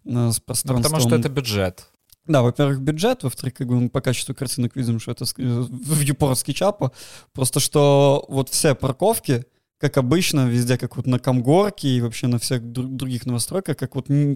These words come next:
Speaker 1: как делают не на д-, на Новой Боровой, когда у тебя все парковки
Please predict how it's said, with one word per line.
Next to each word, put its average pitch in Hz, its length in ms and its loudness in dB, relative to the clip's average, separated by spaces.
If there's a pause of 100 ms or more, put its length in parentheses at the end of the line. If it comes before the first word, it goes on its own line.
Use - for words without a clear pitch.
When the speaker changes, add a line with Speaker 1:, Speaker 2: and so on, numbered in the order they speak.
(120)
Speaker 1:
как 127 180 -2
делают 139 380 4
не 143 240 4
на 123 180 2
д-, 135 380 -6 (100)
на 127 240 -4
Новой 127 240 2
Боровой, 139 480 2 (340)
когда 135 140 0
у 127 60 2
тебя 131 160 0
все - 180 0
парковки 147 560 -2